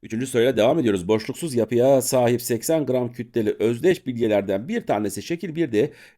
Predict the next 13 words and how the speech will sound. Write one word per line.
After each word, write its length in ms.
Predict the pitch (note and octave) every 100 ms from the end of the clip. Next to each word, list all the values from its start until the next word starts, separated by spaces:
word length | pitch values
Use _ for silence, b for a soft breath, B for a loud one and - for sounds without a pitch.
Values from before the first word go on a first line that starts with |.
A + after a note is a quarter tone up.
| -
içi 320 | F3 - B3
su 360 | A#3 - C#4+ F3+
dolu 420 | C#3 C3+ C3 B B _
kaba 260 | F#3+ F#3
atıldığında 1120 | A2 - A3 A#3 E3 G#2+ G2 F2+ F2 F#2 C#3 b b _
kırk 160 | - C4+
santimetre 1040 | - D#3 D3 B2 A2 A2+ G2+ G2 A2+ F3 _ _ _
küplük 420 | - G#3+ A#2+ A#2
bir 380 | F#3 F3 F#3 -
sıvı 280 | - G3 D#3+
yüksekliği 480 | B2+ - G#2 A2+ A#2+
meydana 380 | G2+ F2 E2+ F2+
geliyor. 380 | F2+ F2+ F2+